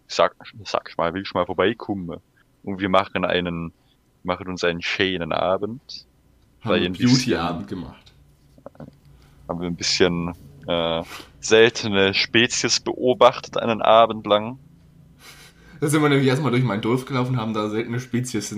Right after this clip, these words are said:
Speaker 2: getroffen.
Speaker 1: Ja, das, das einmal. Wir haben einmal, äh, Ahnenforschung live gemacht
Speaker 2: Ach so,
Speaker 1: vor
Speaker 2: ach so,
Speaker 1: Ort.
Speaker 2: ach so, ach so. Ich hab grad gedacht, du sagst jetzt Namen. Wir sagen keine Namen.
Speaker 1: Nee.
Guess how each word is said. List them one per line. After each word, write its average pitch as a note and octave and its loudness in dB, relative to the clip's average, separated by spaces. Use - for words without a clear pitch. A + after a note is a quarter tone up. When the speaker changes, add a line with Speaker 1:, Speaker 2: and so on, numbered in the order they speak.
Speaker 2:
getroffen. B2+ -4
Speaker 1:
Ja, D#2 2
das, - -8
das - 2
einmal. G2 4
Wir G#2 6
haben G2+ 4
einmal, G2+ 4
äh, F2+ 4
Ahnenforschung A#2 6
live F#2+ 4
gemacht A#2+ 2
Speaker 2:
Ach A2+ -2
so, - -4
Speaker 1:
vor - 2
Speaker 2:
ach - 2
so, F2 6
Speaker 1:
Ort. G2+ 8
Speaker 2:
ach A2+ -8
so, F#2+ -10
ach - -12
so. G2 -10
Ich - -20
hab - -14
grad G2 -4
gedacht, G2 -2
du - -16
sagst G2 -6
jetzt E2 -12
Namen. E2+ -4
Wir F#2+ -8
sagen G#2 -2
keine A2+ -2
Namen. F#2+ 0
Speaker 1:
Nee. - -2